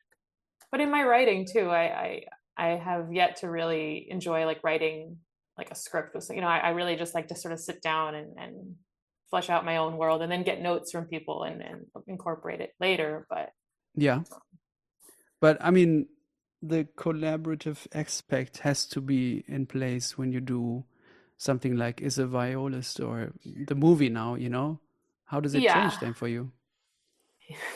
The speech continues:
Speaker 1: It's a good
Speaker 2: There's so,
Speaker 1: question.
Speaker 2: so many people involved then,
Speaker 1: <laughs>
Speaker 2: I guess.
Speaker 1: I guess that's,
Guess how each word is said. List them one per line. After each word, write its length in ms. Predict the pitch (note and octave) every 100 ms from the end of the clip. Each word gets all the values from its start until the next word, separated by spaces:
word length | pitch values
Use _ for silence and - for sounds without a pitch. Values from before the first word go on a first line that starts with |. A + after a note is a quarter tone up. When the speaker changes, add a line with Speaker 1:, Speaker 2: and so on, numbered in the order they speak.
| -
Speaker 1:
It's 200 | - -
a 40 |
good 180 | A#3+ F#3+
Speaker 2:
There's 180 | F3+ -
so, 120 | G3
Speaker 1:
question. 240 | F#3 F3+
Speaker 2:
so 120 | A3 G#3
many 180 | F#3
people 320 | E3+ G#3+ - D4
involved 420 | C#4 E3+ A3 -
then, 200 | A#2 G#2+
Speaker 1:
<laughs> 40 |
Speaker 2:
I 20 | A2+
guess. 320 | A2+ - - - _ _ _ _ _
Speaker 1:
I 120 | - D4+
guess 300 | G4+ G4+ -
that's, 420 | A3+ A3+ - -